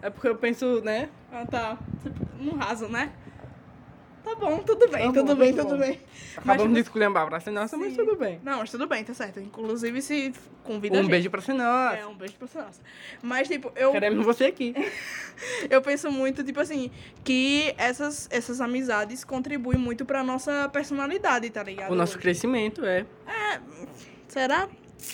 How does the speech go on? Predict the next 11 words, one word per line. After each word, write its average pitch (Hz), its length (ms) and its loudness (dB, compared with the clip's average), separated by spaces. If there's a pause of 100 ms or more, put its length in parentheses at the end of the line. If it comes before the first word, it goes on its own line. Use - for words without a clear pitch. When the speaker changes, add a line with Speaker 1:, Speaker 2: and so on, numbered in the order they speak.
(300)
Speaker 2:
Eu - 80 0
fico 208 220 2
me 294 80 4
Speaker 1:
Assim, 247 80 0
Speaker 2:
questionando 311 480 0
às 294 160 0
vezes, 247 400 -2
viu? 285 240 -6 (240)
Speaker 1:
talvez 190 800 2 (120)
problemas 175 540 -2
mentais? 160 800 -4